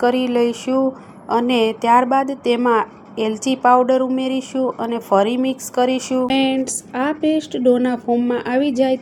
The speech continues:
ત્યાં સુધી low to medium flame પર ચલાવતા જ રહેવાનું છે.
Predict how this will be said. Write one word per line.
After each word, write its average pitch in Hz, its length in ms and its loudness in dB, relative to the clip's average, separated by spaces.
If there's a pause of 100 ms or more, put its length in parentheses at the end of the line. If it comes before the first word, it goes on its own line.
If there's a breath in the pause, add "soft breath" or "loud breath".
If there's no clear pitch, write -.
ત્યાં 277 320 -2
સુધી 247 400 -2 (300 loud breath)
low 247 120 4 (120)
to 294 160 0
medium 277 280 0 (380)
flame 240 400 0
પર 247 120 0 (120)
ચલાવતા 262 500 0
જ 277 180 2
રહેવાનું 277 440 2
છે. 262 240 -2